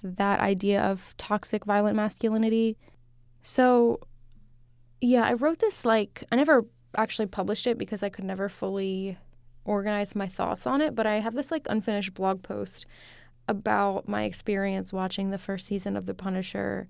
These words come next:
And I, I watched it, so I don't really binge watch things. I think I've talked about this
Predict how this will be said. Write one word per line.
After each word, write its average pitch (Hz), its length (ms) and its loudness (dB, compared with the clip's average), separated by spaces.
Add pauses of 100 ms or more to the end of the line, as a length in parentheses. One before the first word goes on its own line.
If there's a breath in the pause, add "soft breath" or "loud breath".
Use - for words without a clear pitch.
(800 soft breath)
And 196 920 0 (720 loud breath)
I, 220 160 4 (400)
I 220 80 8
watched 226 320 2
it, 349 180 2
so - 80 0
I - 60 4
don't 349 120 2
really 349 160 4
binge 202 260 2
watch 185 240 -2
things. 196 240 -4
I 202 60 -4
think 233 120 2
I've 196 120 -2
talked 196 220 -12
about 190 200 -4
this - 300 -8